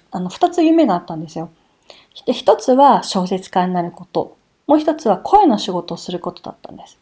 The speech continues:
で、一つ目の、えー、小説家になることっていうのは、えー、自分のコラムを書くことで、結構私的には、えー、叶ったような感じがしたんです。で、もう一つの、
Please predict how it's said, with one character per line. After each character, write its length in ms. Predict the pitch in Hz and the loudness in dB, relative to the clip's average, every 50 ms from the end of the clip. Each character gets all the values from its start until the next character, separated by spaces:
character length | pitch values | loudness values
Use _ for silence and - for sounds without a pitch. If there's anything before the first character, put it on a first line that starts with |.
| _ _ _ _ _ _ _ _ _ - - - _ _ _ _ _ _ _ _ _ _ _ | _ _ _ _ _ _ _ _ _ -20 -20 -20 _ _ _ _ _ _ _ _ _ _ _
で、 140 | 294 302 302 | 2 2 2
一 220 | - - 381 381 | 4 2 2 2
つ 120 | 381 - | 2 -2
目 160 | 427 440 427 392 | -6 -4 -2 0
の、 440 | 277 277 294 269 233 185 - - - - - _ _ | 2 2 4 4 4 2 -2 -6 -20 -20 -20 _ _
え 80 | 202 | -10
ー、 40 | 185 | -10
小 200 | 185 - 240 233 | -4 -4 -4 -2
説 240 | 220 254 247 240 - | 0 0 -2 -2 0
家 180 | - 233 214 214 | -2 -2 0 0
に 60 | 226 | 2
な 100 | 247 233 | 2 0
る 120 | 208 190 | 0 -2
こ 120 | 190 180 180 | -4 -8 -6
と 160 | - 214 214 | -4 -4 -4
っ 100 | 214 214 | -4 -8
て 100 | - 175 | -10 -10
い 60 | 165 | -10
う 40 | 160 | -10
の 140 | 180 175 175 | -12 -6 -2
は、 380 | 190 196 190 175 151 - - _ _ _ _ _ _ _ _ _ | 0 2 2 0 0 -6 -18 _ _ _ _ _ _ _ _ _
え 60 | 180 | -16
ー、 60 | 160 | -16
自 180 | 175 175 - 208 | -14 -4 -2 0
分 160 | 220 254 269 | 2 4 4
の 100 | 277 285 | 4 2
コ 120 | - 349 311 | 4 4 4
ラ 100 | 285 226 | 4 4
ム 120 | 196 180 | 2 0
を 60 | 180 - | -4 -6
書 100 | - 196 | -8 -10
く 20 | |
こ 120 | - - | -10 -16
と 100 | - 175 | -18 -18
で、 420 | 170 - - 185 175 165 170 175 _ _ | -14 -8 -6 -6 -4 -6 -8 -12 _ _
結 180 | _ - 320 311 | _ -8 -2 0
構 100 | - 180 180 | 0 -2 0
私 260 | 185 190 - 190 - | -2 -2 -2 -4 -4
的 220 | - 202 202 214 | -4 -6 -4 -4
に 120 | 208 190 180 | -4 -4 -2
は、 360 | 180 190 180 160 156 - - _ _ _ _ _ _ | 0 2 0 0 -2 -6 -18 _ _ _ _ _ _
え 220 | 185 165 160 156 151 | -8 -8 -6 -6 -8
ー、 80 | 151 | -6
叶 260 | - - - 220 262 302 | -4 0 2 4 4 2
っ 100 | 294 - | 2 2
た 80 | 208 | 0
よ 100 | 180 165 | 0 0
う 20 | - | -4
な 100 | 160 156 | -10 -14
感 200 | - - 165 151 | -14 -14 -14 -14
じ 100 | - 165 | -14 -16
が 100 | 170 - | -18 -18
し 60 | - | -14
た 120 | - - | -12 -12
ん 60 | 156 | -12
で 80 | - - | -12 -18
す。 140 | - - _ _ _ _ _ _ _ _ _ _ _ _ _ _ _ - | -20 -20 _ _ _ _ _ _ _ _ _ _ _ _ _ _ _ 2
で、 60 | 285 | 4
も 180 | 254 277 320 | 6 6 6
う 20 | 320 | 4
一 200 | 311 - 427 403 | 4 2 0 0
つ 120 | - - | 2 0
の、 420 | 311 311 359 381 311 208 - - | 2 4 6 6 6 4 2 -6